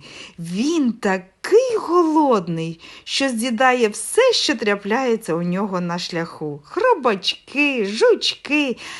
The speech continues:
та, звісно, їсть те, що полюбляє. А полюбляє їжачок пить яйця, котячий корм та консерви,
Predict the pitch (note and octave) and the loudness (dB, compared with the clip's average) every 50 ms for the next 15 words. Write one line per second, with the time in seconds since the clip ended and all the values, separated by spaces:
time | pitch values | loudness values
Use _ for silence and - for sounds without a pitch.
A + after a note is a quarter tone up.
0 | - - - - E3+ E3 D#3+ E3+ E3+ F#3 F#3 E3+ - - E3 D#3+ D#3+ E3 D#3 C#3+ | -18 -18 -10 -6 -4 -4 -4 -4 -4 -4 -4 -4 -4 -4 -6 -6 -6 -6 -8 -8
1 | - - - C#4 F#4 A4+ A4+ - - - - - G#3 A3 - A3 G3+ F#3 F#3 D#3 | -8 -4 -2 -2 -2 -2 -2 -6 -8 -6 -4 -4 -6 -6 -6 -6 -8 -8 -8 -10
2 | D3 C#3+ C#3+ C#3 C3+ C3 C3 C3 C#3 - _ _ _ _ _ - E3 - - D#3+ | -10 -12 -12 -12 -12 -12 -14 -16 -18 -20 _ _ _ _ _ -8 -8 -8 -8 -10
3 | D3 D3 C#3 D3 C#3+ D3 F3 A3+ D#4 F4 E4+ D#4 B3+ B3 A3+ F#3 F#3 F3+ F3+ - | -8 -8 -10 -10 -10 -6 -4 -2 -2 -2 -2 -4 -4 -4 -4 -4 -4 -6 -6 -6
4 | - D3+ C#3 - - A4 B4 - - E3 D#3+ D#3+ F3 F#3 F#3+ F3+ - D#3+ D#3 - | -8 -8 -8 -6 -4 -4 -4 -6 -8 -8 -6 -4 -4 -4 -4 -4 -6 -10 -8 -6
5 | G#3+ A3+ A3 A4+ A#4 A4 - - F3+ - - - F3 F#3 G#3+ A#3+ A#3 A3 F#3+ F3+ | -8 -6 -4 -6 -6 -6 -6 -8 -10 -10 -10 -8 -6 -4 -2 -2 -4 -4 -6 -6
6 | D#4 G4 - - G#3+ F3+ E3+ C#3+ - - D#3 D#3 D3+ D3+ C#3+ C#3+ C#3 | -8 -10 -8 -8 -8 -8 -8 -8 -10 -8 -8 -6 -6 -6 -8 -10 -12